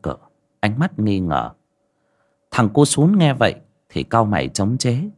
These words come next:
"Ê, không, không phải tao nhá, thằng Thuận nhá, thằng Thuận mới là thằng ngượt nhá." "Ừ, không, không phải tao,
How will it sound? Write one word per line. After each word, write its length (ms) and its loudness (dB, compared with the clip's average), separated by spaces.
"Ê, 160 6
không, 440 4
không 360 4
phải 180 4
tao 360 4
nhá, 160 8
thằng 260 4
Thuận 280 4
nhá, 200 6
thằng 200 8
Thuận 280 6
mới 160 6
là 200 8
thằng 300 6
ngượt 260 8
nhá." 220 8
"Ừ, 100 2
không, 220 2
không 220 2
phải 140 4
tao, 320 4